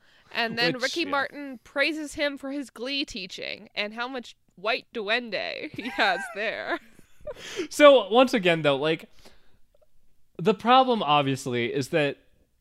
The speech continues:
Speaker 2: this is, it's very good that Will gave up the Spanish teaching job because they have a Spanish teacher who actually is good. Like,
Speaker 1: Yes.
Speaker 2: is one, someone who speaks Spanish. Weirdly, a good
Speaker 1: Ama-
Speaker 2: qualification for the job.
Speaker 1: amazing.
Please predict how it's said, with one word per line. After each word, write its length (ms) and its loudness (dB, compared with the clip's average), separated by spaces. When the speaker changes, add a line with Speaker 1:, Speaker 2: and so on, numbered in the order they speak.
Speaker 2:
this 340 0
is, 120 -2
it's 180 2
very 260 0
good 380 0
that 140 -2
Will 220 0
gave 220 -2
up 140 -8
the 60 -8
Spanish 400 -2
teaching 260 -8
job 240 -2
because 240 -6
they 140 0
have 180 0
a 60 -2
Spanish 420 -2
teacher 260 -6
who 200 -2
actually 680 -4
is 260 4
good. 480 0
Like, 420 2
Speaker 1:
Yes. 320 4
Speaker 2:
is 300 0
one, 440 4
someone 320 0
who 100 2
speaks 280 -2
Spanish. 600 -4
Weirdly, 500 2
a 60 6
good 180 2
Speaker 1:
Ama- 180 8
Speaker 2:
qualification 500 6
for 100 2
the 100 4
job. 360 8
Speaker 1:
amazing. 400 2